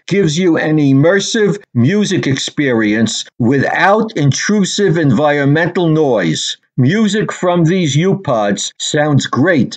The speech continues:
to my ears. Bluetooth five point zero can transfer data up to twice as fast as the prior Bluetooth generations. These faster data rates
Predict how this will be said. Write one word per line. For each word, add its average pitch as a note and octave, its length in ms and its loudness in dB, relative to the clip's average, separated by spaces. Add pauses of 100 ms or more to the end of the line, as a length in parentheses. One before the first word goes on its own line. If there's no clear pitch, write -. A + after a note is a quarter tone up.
to C#3 120 -4
my B2+ 200 2
ears. A2+ 640 0 (400)
Bluetooth A3 600 0
five F#3+ 420 0
point F3 320 0
zero B2 560 0 (160)
can C#3+ 200 0
transfer E3 720 -2
data B2 580 0 (140)
up C#3+ 220 -2
to G3 160 0
twice G3+ 500 -2
as A3 180 -2
fast C3+ 560 -2
as C3 220 -2
the C#3+ 140 -2
prior F3+ 520 0
Bluetooth D#3 680 0
generations. C3+ 1040 -2 (340)
These G#3+ 320 0
faster G3 560 0
data E3+ 380 2
rates G#2 500 0